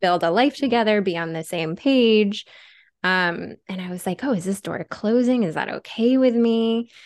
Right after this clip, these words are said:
And I had to do, like, a lot of unlearning of, and, like, unpacking of, like, what is true to me and what is stuff that I've just absorbed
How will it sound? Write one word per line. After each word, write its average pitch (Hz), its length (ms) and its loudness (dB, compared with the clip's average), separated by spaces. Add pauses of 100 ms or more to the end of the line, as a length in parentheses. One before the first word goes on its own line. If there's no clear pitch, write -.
(420)
And 185 140 -2
I 175 120 -2
had 180 300 -6
to 185 240 -8 (280)
do, 220 320 4
like, 170 280 0
a 175 60 -2
lot 170 380 -2
of 170 200 -2 (380)
unlearning 190 800 0
of, 160 240 -6
and, 175 160 -4
like, 170 200 -2
unpacking 170 720 -6
of, - 160 -10
like, - 200 -6
what 208 340 0
is 415 420 4 (1300)
true 233 240 2
to 190 100 4
me 175 680 2
and 180 200 -4
what 185 140 0
is 180 500 -2
stuff - 340 -8
that 170 100 0
I've 160 180 0
just - 300 -10
absorbed - 760 -6